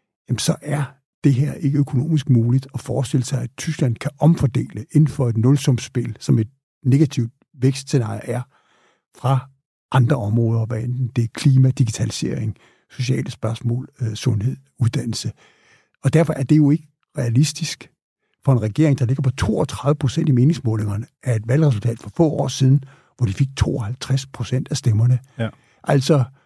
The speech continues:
Speaker 1: den manglende politiske realisme i Boris Pistorius' vækstforudsigelse for tysk militær, tror jeg derfor er meget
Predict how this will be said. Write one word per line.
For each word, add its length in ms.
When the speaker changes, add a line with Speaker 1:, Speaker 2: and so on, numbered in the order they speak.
Speaker 1:
den 180
manglende 440
politiske 460
realisme 520
i 80
Boris 400
Pistorius' 720
vækstforudsigelse 1300
for 100
tysk 300
militær, 480
tror 240
jeg 180
derfor 380
er 120
meget 280